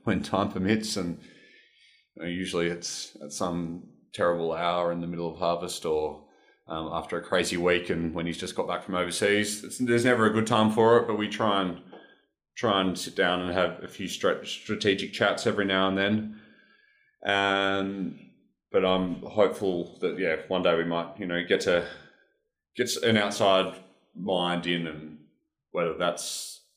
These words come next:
um, a mentor of mine or just a business-based friend of Dad's that, um, is now sort of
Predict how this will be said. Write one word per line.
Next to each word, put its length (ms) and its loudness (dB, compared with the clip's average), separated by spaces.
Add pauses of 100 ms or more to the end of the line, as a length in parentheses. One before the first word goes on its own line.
(260)
um, 420 -8
a 60 -6
mentor 400 4
of 80 0
mine 420 2 (420)
or 680 -4 (140)
just 180 -12
a 40 -8
business-based 840 -4 (240)
friend 220 0
of 100 -8
Dad's 440 -2
that, 180 -10 (180)
um, 460 -6
is 160 -12
now 220 -4
sort 220 -10
of 120 -12